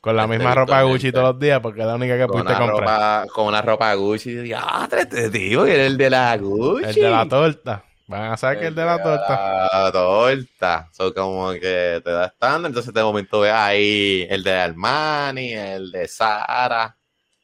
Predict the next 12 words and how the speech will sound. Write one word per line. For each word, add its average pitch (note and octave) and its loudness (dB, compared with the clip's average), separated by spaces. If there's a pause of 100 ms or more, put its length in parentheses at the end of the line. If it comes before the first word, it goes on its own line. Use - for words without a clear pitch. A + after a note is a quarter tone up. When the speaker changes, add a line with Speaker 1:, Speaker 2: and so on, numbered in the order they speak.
(520)
Speaker 1:
El G2+ -6
de G#2+ -6
la F#2+ -8
pasta. B2 -4 (580)
Speaker 2:
Ya - -18
tú F#2 -10
sabes. F2+ 4
Speaker 1:
No A2+ 0
sé, A2 -2
no A2 -6
sé. G#2+ -4
Yo, C3 0